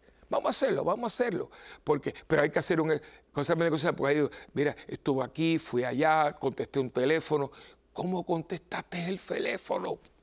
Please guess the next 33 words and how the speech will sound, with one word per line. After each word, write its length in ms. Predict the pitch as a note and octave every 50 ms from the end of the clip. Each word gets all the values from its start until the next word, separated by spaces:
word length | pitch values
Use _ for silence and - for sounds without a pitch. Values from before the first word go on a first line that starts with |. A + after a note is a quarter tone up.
| _ _ _ _ _ _ _ _ _ _ _ _ _ _ _ _ _ _ _ _ _ _ _ _ _ _
Hay 120 | - - -
gente 300 | - C3 C#3+ - F#3 D#3+
que 120 | - B2+
te 160 | - B2 B2
grita 360 | - D#3+ G3+ C4+ C#4 - G3 D#3+
en 80 | C#3+
el 120 | C#3 B2+ -
teléfono, 500 | - C3+ C#3 C#3 C3 - - B2+ C3 D3
hay 60 | D#3
gente 280 | E3 E3 E3+ F3+ E3
que, 160 | D3+ D#3 C#3 - - - - - - - - _ _
eh, 120 | - - - - - - -
eh, 140 | D#3+ D3+ -
que, 220 | - E3 D#3+ -
que, 400 | - D#3 D3 - - - - _ - _ -
que 180 | - C#3+ C#3+ D3
es, 240 | - - - - - -
como 180 | - A#2+ A#2 B2+
digo, 140 | C3+ C3
sarcástica, 760 | B2 - - A2+ A2 - - D3+ D3+ - - - - - - A#2
gente 240 | C3+ - - -
que 100 | - -
es 60 | B2 A#2
negativa. 460 | A#2+ B2+ - A#2 A2+ - E3 D3 - - - - - - - - _ _ _ _
"¿Cómo? 340 | - G3 G3+ F#3+ D#3 C3 C3+ -
¿Cómo 320 | - F#3 G3 G#3+ G3+ F#3
voy, 240 | E3 D3+ C#3+ D#3+ D3+
Señor?". 460 | - - - B2+ B2 A#2+ A#2 B2 B2 - _ _ _ _ _ _ _ _ _ - - - - _ _ _ _ _ _ _ - - -
Porque 280 | E3 D3+ D3 C#3 -
acuérdense 500 | D3 C#3+ E3+ F#3 F#3+ G3 - - F3 F3+
que 220 | - D#3 D#3 - -
este, 320 | - C3+ - D#3+ C3+ - - - - - _ _ _ _ _ _ _ _ _ _ -
estabas 600 | - - - _ - - F3 F#3+ F#3 G3 F3